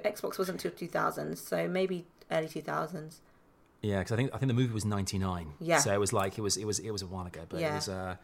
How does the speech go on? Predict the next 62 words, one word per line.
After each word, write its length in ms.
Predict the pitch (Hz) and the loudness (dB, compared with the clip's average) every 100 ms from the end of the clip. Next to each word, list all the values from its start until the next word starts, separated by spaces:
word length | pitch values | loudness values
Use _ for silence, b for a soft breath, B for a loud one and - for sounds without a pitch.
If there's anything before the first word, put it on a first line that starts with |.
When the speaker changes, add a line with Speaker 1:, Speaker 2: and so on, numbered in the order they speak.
| b b | b b
Speaker 2:
God, 120 | - - | -16 -10
it's 100 | 87 | -8
great. 380 | 98 98 90 - | -6 -6 -8 -6
Twenty, 280 | 170 160 | 0 0
twenty 280 | 139 - 214 | 4 6 8
years 260 | 190 190 151 | 12 12 12
ago. 300 | 113 90 73 b b b b 156 | 10 6 2 b b b b 6
Oh 60 | |
Speaker 1:
Oh, 100 | 247 | 6
Speaker 2:
my 100 | - - | 6 0
goodness. 340 | - - - | -14 -10 2
Speaker 1:
all 100 | 185 | 4
right, 140 | 151 - | 6 4
thanks 280 | 170 - | 2 2
for 60 | - | 2
that. 80 | 165 151 | 4 6
Speaker 2:
Twenty 120 | - 170 | 2 -2
years 220 | 98 87 | -2 0
Speaker 1:
Thank-, 160 | 92 - | 0 0
Speaker 2:
ago. 80 | - | -4
Speaker 1:
thanks 180 | 87 - | -4 0
for 80 | |
that. 140 | 135 - | 2 10
Speaker 2:
Yeah, 200 | 139 131 | 12 12
thank 260 | 147 151 | 12 12
you. 120 | 156 147 | 12 12
Speaker 1:
<laughs> 20 | |
Speaker 2:
Yeah, 100 | 143 | 12
yeah, 120 | 139 | 12
well, 140 | 131 127 | 12 10
yeah. 260 | 127 104 | 8 8
It, 260 | 98 120 117 | 6 0 -2
ah, 240 | 113 - - | -4 -4 -2
I 20 | |
mean, 140 | 107 95 | 0 2
I'm, 160 | 98 | 0
I'm 100 | 107 | -2
showing 200 | 98 110 | 2 4
my 140 | 90 90 | 4 0
age. 100 | 87 | 0
Just 140 | 107 | 2
like, 160 | 101 107 | 2 4
I 40 | |
used 120 | 110 | 2
to 80 | 113 | 2
go 100 | 95 | 0
to 60 | 98 | 0
R-, 60 | 123 | -2
Ritz 300 | 104 113 107 | -2 0 2
Video 320 | 110 110 90 | 2 4 2
Store 260 | - 98 95 | 2 2 4
and 80 | |
no 60 | 104 | 4
one's 160 | 101 98 | 2 4
heard 160 | 110 92 | 4 4
of 80 | 87 | 2
that. 200 | 107 - | 0 0
Speaker 1:
<laughs> 140 | - - | 2 6
Speaker 2:
So 420 | 107 95 95 92 - | 8 8 6 4 4
Speaker 1:
Sorry. 280 | 170 131 135 | 6 6 4
Speaker 2:
that's, 300 | - 110 - | 2 4 4
uh, 360 | 104 101 101 | 6 6 4